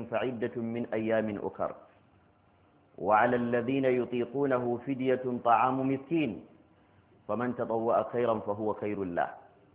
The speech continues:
وأن تصوموا خير لكم إن كنتم تعلمون. Dukkan yabo da kirari sun tabbata ga Allah.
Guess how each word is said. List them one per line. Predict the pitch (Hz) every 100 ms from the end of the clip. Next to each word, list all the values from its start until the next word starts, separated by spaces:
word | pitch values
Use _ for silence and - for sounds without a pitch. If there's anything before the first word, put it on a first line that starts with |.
| _ _ _ _ -
وأن | 87 110 123 120
تصوموا | 120 - 143 135 127 -
خير | 139 156 156
لكم | 147 131 131 131 120 113 -
إن | 156 143
كنتم | 143 127 123 110
تعلمون. | 110 98 101 98 80 - - - - - - _ _ _ _ _ -
Dukkan | 87 139 - 131
yabo | 120 120
da | 120
kirari | 113 123 123 120 113
sun | 120
tabbata | 113 104 110 113
ga | 92
Allah. | 85 95 80